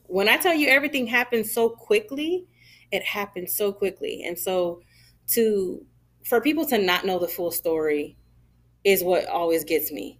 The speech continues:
You know, like, you don't know anything. And here I am now, even a wife, after y'all the ones that is like, "This what you need to do." Now I'm looked at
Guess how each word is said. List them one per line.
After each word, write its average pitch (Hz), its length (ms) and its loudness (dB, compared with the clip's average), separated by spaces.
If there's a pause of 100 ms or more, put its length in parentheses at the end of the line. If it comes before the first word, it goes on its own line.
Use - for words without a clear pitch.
(120)
You 170 140 -4
know, 165 140 -2
like, 160 260 -4
you 185 220 -8
don't 208 340 2
know 190 260 0
anything. 147 640 -2
And 160 100 -8
here 214 180 0
I 202 120 4
am 170 400 -2 (320)
now, 190 420 0
even 175 260 -2
a 151 100 -4
wife, 165 400 0
after 208 540 2
y'all 269 400 -2
the 370 120 -6
ones 320 460 4
that 233 340 4
is 262 180 2
like, 226 400 0
"This 311 200 0
what 302 180 -2
you 320 100 2
need 294 180 4
to 254 80 -2
do." 226 440 2 (720)
Now 226 220 2
I'm 269 180 4
looked 208 260 2
at 180 280 2